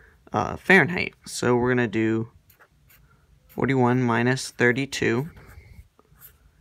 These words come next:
in parentheses divided by one point eight. And forty-one,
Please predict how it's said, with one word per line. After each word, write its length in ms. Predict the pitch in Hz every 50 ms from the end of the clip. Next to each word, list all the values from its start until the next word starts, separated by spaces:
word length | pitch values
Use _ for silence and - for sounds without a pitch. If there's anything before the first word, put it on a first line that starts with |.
| _ _ _ -
in 100 | - 117
parentheses 720 | - - 117 117 110 - 185 - - 131 135 139 - - - _ _ _ _ _ -
divided 440 | 123 113 120 127 127 127 127 120 -
by 360 | 120 117 123 123 131 151 - _ - - - - - _ _ _ _ -
one 240 | - 123 120 123
point 280 | 123 - - 139 151 160
eight. 220 | 175 143 - - - - - - - - - - _ _ - - _ _ _ _ _ _ _ _ _ _ _ _ - _ _ _ _ _ _ - _ - - - - - - - - - -
And 500 | - 156 165 156 135 131 127 139 151 160 - _ _ - _ _ _
forty-one, 760 | - - 151 151 139 131 127 123 139 139 127 123 123 139 160